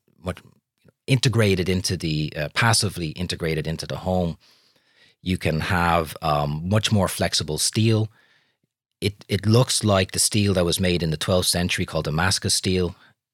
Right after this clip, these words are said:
had carbon nanotubes in them. The, these swords were, were renowned for being lightweight, flexible, very sharp, very strong.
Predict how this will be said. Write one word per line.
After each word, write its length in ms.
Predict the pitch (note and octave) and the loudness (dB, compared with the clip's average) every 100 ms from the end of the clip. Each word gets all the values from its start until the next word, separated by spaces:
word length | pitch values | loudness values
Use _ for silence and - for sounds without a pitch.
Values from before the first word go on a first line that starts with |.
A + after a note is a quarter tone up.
| _ - | _ -12
had 560 | - - F#2 F2+ - - - | -4 0 2 2 -2 -10 -10
carbon 280 | - F2+ F2+ | -2 0 2
nanotubes 520 | F2+ F2+ - F#2 E2 - | 0 0 -2 -2 -4 -4
in 220 | F#2 F2+ | 0 2
them. 300 | F#2 F2+ F2 - | 2 0 -2 -4
The, 160 | E2+ - | -6 -6
these 320 | D#2 F2 E2 | -6 -2 0
swords 440 | - F#2 F2+ F2 | 0 2 2 0
were, 200 | D#2+ D#2+ - | 0 -4 -4
were 220 | E2 D2+ | -4 -2
renowned 560 | D#2+ E2 F2+ F#2 F#2 | -2 0 2 2 0
for 100 | - | -2
being 220 | F2 E2+ D#2+ | -4 -2 2
lightweight, 600 | E2 F2 - F2 E2+ - | 2 2 0 -2 -2 -4
flexible, 560 | - E2+ - D#2+ E2 | -4 -2 -2 -2 -2
very 220 | D#2+ E2 | 0 0
sharp, 420 | D#2+ - D#2+ D#2 - | 2 2 2 -2 -2
very 200 | D#2 D2+ | -4 -2
strong. 500 | - F#2+ D#2+ D#2+ | -2 2 2 2